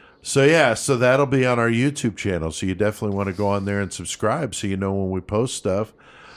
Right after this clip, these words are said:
Uh, check out the show on pretty much any podcast platform, and when you rate or comment, it helps. So please do that.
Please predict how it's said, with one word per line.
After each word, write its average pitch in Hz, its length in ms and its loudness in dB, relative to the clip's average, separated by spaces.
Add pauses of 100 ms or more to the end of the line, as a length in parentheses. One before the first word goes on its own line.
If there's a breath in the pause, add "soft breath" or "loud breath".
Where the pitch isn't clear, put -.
(180 loud breath)
Uh, 110 240 4
check 160 400 0
out 165 240 2
the 143 100 0
show 147 540 4
on 117 480 0
pretty 156 260 -2
much 131 260 0
any 135 220 0
podcast 123 760 -2
platform, 117 680 0
and 107 100 -2
when 104 160 -2
you 101 160 0
rate 123 480 2
or 92 200 -2
comment, 113 600 -2
it 92 200 -8
helps. 107 640 -2 (340 loud breath)
So 101 160 -4
please 98 560 -2
do 92 300 -2
that. 92 460 2